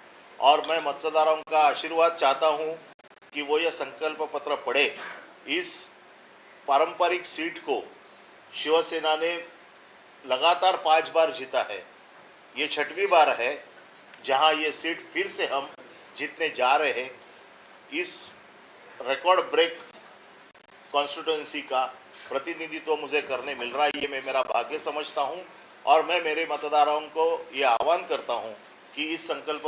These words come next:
पत्र को देखें और आज तक जो प्यार आपने इस मतदार संघ को दिया है, ऐसा ही प्यार इसके आगे दे।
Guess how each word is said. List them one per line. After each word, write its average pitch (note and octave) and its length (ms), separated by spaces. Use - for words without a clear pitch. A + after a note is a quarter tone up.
पत्र - 220
को C3+ 180
देखें A#2+ 420
और C#3 440
आज F3 300
तक E3 200
जो D#3+ 100
प्यार C#3+ 420
आपने D3 420
इस C#3+ 280
मतदार C#3+ 460
संघ C3 400
को C3+ 160
दिया C3+ 300
है, E3+ 240
ऐसा B2 280
ही D#3 80
प्यार C3+ 300
इसके C3 340
आगे A#2 340
दे। D3+ 240